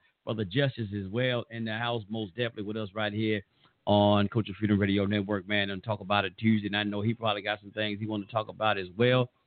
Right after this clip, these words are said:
Let me see what the hell is going on, y'all. Hold on, hold on, hold on, hold on. Y'all let know what's going on here. Hold on, hold on. Let me see what's going on. So I'm trying to monitor myself.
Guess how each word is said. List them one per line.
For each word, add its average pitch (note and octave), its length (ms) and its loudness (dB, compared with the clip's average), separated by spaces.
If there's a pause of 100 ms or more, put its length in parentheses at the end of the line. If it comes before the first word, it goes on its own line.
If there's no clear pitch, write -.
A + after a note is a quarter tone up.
(800)
Let A2+ 100 -4
me G#2+ 120 -8
see G#2+ 100 -8
what A#2 140 -14
the G#2 100 -18
hell A#2 200 -10
is A2 80 -12
going G#2+ 320 -6
on, F2 140 -6
y'all. F2+ 240 -10
Hold G2 120 -16
on, F2 100 -16
hold G#2 120 -10
on, G2 60 -8
hold G#2+ 140 -6
on, F#2+ 40 -12
hold G2+ 120 -14
on. E2+ 60 -16 (600)
Y'all F2+ 100 4
let G2 120 6
know A2 200 6
what's E2+ 200 2
going D#2+ 280 0
on D#2+ 140 2
here. C#2 180 -2 (640)
Hold G#1+ 220 -2
on, D2+ 60 2
hold D#2 180 0
on. - 120 -2
Let - 80 -2
me - 160 -4
see - 80 -4
what's - 180 -2
going - 280 -4
on. G1+ 140 -8 (1120)
So - 60 2
I'm F2 80 4
trying F#2+ 180 2
to E2 80 6
monitor F#2+ 380 4
myself. E2 500 0